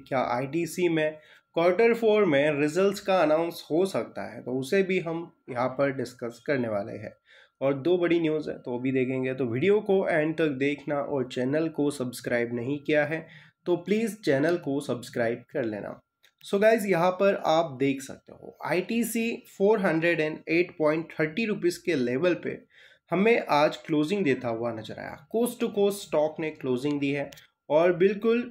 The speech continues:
प्रीवियस कुछ डेज से हमें अच्छी बढ़त देखने को मिली है। जैसे लास्ट फाइव डेज की अगर बात कर लें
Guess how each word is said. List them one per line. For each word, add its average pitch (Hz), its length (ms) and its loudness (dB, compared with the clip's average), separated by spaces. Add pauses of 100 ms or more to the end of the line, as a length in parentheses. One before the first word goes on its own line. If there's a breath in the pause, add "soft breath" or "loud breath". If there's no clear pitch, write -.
प्रीवियस 170 380 2
कुछ 139 300 -2
डेज 170 220 2
से 185 240 -2
हमें 135 360 -2
अच्छी - 320 -6
बढ़त 147 240 2
देखने 117 340 -4
को 110 80 -6
मिली 110 200 -10
है। - 160 -14
जैसे 131 340 -2
लास्ट 127 360 0
फाइव 139 260 0
डेज 170 200 0
की 170 100 -2
अगर 160 180 0
बात 123 320 -2
कर 135 120 0
लें 120 160 -4